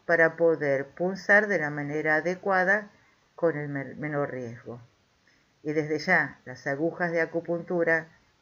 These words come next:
no son como las alfileres de, de costura. Es un material que debe ser cuidado, que debe ser conservado, que debe estar en forma estéril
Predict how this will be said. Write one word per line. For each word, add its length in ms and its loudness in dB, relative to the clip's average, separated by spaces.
no 220 0
son 300 -2
como 280 -6
las 200 -6
alfileres 640 -6
de, 520 -8
de 180 -8
costura. 600 -12
Es 200 -8
un 140 -6
material 760 0
que 120 -8
debe 320 -6
ser 420 -6
cuidado, 760 4
que 140 -6
debe 260 -6
ser 380 -6
conservado, 1120 -2
que 160 -8
debe 200 -2
estar 500 0
en 180 -8
forma 680 -8
estéril 760 -4